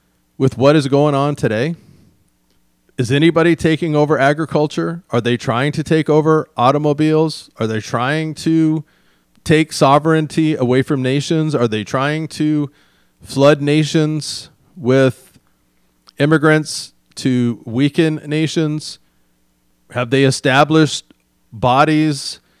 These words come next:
of oligarchs and non-elected officials who are making rules for nations? Any of this happening today, or, or are we all just imagining it?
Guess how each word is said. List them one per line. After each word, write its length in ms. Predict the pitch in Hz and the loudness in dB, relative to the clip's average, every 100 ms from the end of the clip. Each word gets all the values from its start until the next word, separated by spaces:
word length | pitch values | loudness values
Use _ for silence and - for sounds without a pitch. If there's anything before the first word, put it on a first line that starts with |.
| _ _ _ | _ _ _
of 340 | 127 127 117 101 | 0 0 0 0
oligarchs 800 | 123 139 147 151 156 151 - - - | 4 4 4 4 4 2 -10 -14 -8
and 420 | 120 117 113 113 - _ _ | -4 -2 -4 -6 -14 _ _
non-elected 880 | 123 131 147 143 139 139 156 139 117 - _ _ _ _ | -4 0 4 4 4 2 -2 -2 -4 -20 _ _ _ _
officials 800 | - - 160 156 170 156 151 - - _ | -12 0 0 2 2 2 0 -8 -16 _
who 300 | 135 131 131 | 0 2 2
are 120 | 127 | 0
making 320 | 123 127 131 113 | -2 -2 -4 -2
rules 640 | 123 151 160 160 - - _ _ _ | 2 4 4 2 -2 -14 _ _ _
for 400 | 143 143 139 - | 2 2 2 -2
nations? 800 | 131 143 147 170 156 156 - - _ _ _ _ _ _ _ _ _ _ _ _ _ _ _ _ _ _ - | -4 -2 -2 -2 -4 -6 -12 -16 _ _ _ _ _ _ _ _ _ _ _ _ _ _ _ _ _ _ -2
Any 220 | 165 185 | 0 2
of 80 | 185 | 4
this 200 | 180 - | 2 4
happening 420 | 170 165 180 180 | 2 2 2 -2
today, 380 | - 180 175 175 | -2 0 2 2
or, 220 | 135 147 | 4 2
or 200 | 139 143 | 4 4
are 40 | 143 | 4
we 160 | 151 | 6
all 160 | 151 147 | 6 6
just 180 | 127 - | 2 -4
imagining 540 | 127 117 101 95 87 | -2 -2 -4 -8 -12
it? 100 | 80 | -20